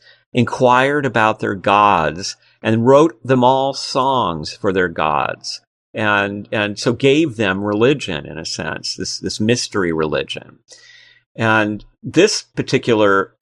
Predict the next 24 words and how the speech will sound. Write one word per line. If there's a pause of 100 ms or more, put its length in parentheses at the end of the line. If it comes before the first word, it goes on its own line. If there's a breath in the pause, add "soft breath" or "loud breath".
(320)
uh,
story
about
him
was,
however,
uh,
that
he
sang
a
song
about
wh-,
a
red-lipped
boy (380)
and
initiated
homosexuality
<laughs>
in
Greece. (500 loud breath)
So